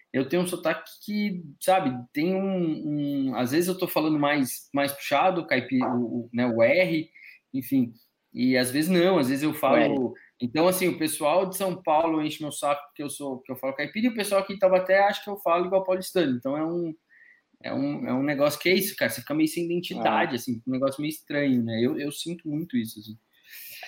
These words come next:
Speaker 1: Cara, mas conta pra
Speaker 2: É.
Speaker 1: mim, que, que, como é, como é que são suas lembranças dos seus avós, assim, você teve,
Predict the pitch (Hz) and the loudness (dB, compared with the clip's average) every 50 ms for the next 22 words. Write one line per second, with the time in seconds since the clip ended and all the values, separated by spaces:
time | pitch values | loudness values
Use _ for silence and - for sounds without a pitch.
0 | - - - 190 196 185 175 175 175 - - - - - 185 226 240 262 - 156 | -8 -2 2 2 4 4 2 0 -2 -4 -8 -10 -2 0 2 2 4 2 2 4
1 | 156 165 160 156 151 151 147 143 - - 202 190 - - - - _ _ _ _ | 4 6 6 6 4 4 0 -2 -8 -12 -12 -12 -12 -14 -18 -20 _ _ _ _
2 | _ - 180 190 190 - 185 190 208 - - 247 240 233 233 202 185 185 196 190 | _ -4 -4 -4 -4 -4 -4 -4 -4 -2 0 0 0 0 -2 -2 -2 0 0 0
3 | 185 175 180 165 175 180 185 180 180 180 156 156 160 - - 170 160 151 156 151 | 0 0 2 2 2 2 2 0 -2 -6 -8 -8 -8 -6 -4 -4 -2 0 0 0
4 | 139 120 117 139 151 156 156 135 120 - - 156 147 - - 165 160 - | 0 0 0 2 2 2 0 -2 -4 -8 -8 -10 -8 -4 -2 -2 -2 -2